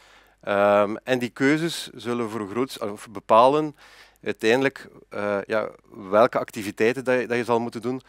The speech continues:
hoeveel onvoorspelbaarheid dat je binnentrekt, hoeveel variatie dat je binnentrekt en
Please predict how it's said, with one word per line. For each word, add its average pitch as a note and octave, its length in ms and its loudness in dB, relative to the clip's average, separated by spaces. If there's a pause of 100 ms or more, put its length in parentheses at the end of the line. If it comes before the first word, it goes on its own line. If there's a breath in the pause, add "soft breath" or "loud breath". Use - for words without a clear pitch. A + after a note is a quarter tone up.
(220 loud breath)
hoeveel C3 420 4
onvoorspelbaarheid B2+ 880 2
dat C3+ 100 -4
je C3 80 -2
binnentrekt, C3+ 640 -6 (400 soft breath)
hoeveel A#2 380 0
variatie A2 640 2
dat B2+ 120 0
je C3 100 -2
binnentrekt C3 640 -8
en A2 420 -2